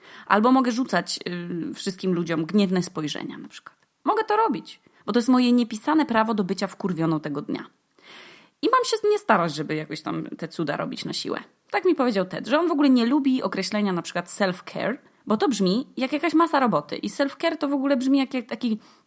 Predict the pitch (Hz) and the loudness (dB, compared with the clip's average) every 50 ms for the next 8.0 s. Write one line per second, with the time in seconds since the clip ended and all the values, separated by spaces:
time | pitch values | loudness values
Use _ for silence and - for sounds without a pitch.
0 | _ - 220 - 214 196 160 151 202 240 269 277 262 240 208 214 220 - - 208 | _ -6 -4 0 0 0 2 4 4 6 6 6 4 2 0 -2 -4 -4 -4 -8
1 | - - - 247 240 196 185 185 - 160 160 170 214 277 - - - - - - | -4 0 2 2 4 2 0 -2 0 0 0 0 0 -4 -6 -8 -18 -14 -6 -2
2 | - 247 240 226 - - 240 247 247 226 208 214 208 180 170 - - - 175 160 | 0 0 0 0 0 2 2 2 2 2 4 4 2 2 0 -4 -8 -10 -10 -8
3 | - - - 87 92 - - - 160 170 175 185 190 190 185 - 180 175 180 170 | -8 -6 -6 -4 -4 -2 -4 -4 -4 -4 -4 -4 -4 -6 -6 -6 -4 -2 0 0
4 | 143 143 147 - - - - - 208 - 190 214 185 180 175 165 165 165 160 160 | 0 0 -4 -8 -12 -16 -14 -10 -2 0 2 2 4 4 4 4 4 2 0 0
5 | 165 160 156 151 151 147 170 175 180 190 - 190 185 185 - - 202 196 190 170 | -2 -2 -2 -2 -2 -4 -4 -4 -4 -2 -2 -2 -2 -4 -4 -2 0 -2 -2 -2
6 | 165 175 202 202 - - 190 - - 185 - 180 165 160 180 175 190 190 185 180 | -2 0 0 0 0 -2 -6 -6 -8 -8 -8 -6 -4 -2 -2 -2 0 0 0 0
7 | 165 156 165 165 160 151 160 160 196 202 180 190 180 175 156 156 165 156 156 147 | 0 0 0 -2 -2 -2 -2 -2 -2 0 0 0 0 0 0 0 0 0 0 -2